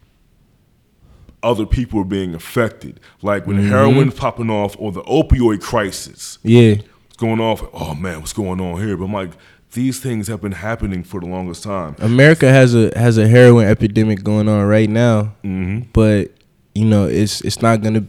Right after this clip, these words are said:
Speaker 2: it's not being reported on as heavily because it's not black.
Speaker 1: Yes, indeed.
Speaker 2: Um, and, you know, there,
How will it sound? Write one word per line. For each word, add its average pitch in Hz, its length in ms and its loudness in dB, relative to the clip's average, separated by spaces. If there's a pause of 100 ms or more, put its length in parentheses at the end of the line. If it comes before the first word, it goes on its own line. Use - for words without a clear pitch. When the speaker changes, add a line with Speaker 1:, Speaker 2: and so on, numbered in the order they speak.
Speaker 2:
it's 110 180 -6
not 120 260 2
being 117 220 2
reported 120 480 0
on 113 260 0
as 104 160 -6
heavily 107 480 -2 (840)
because 104 320 -2
it's 98 140 -4
not 113 260 0
black. 104 280 0 (1300)
Speaker 1:
Yes, 82 260 -16
indeed. 107 500 -8
Speaker 2:
Um, 107 440 -2 (320)
and, 107 480 -6
you 117 100 -6
know, 110 180 -4
there, 117 420 -4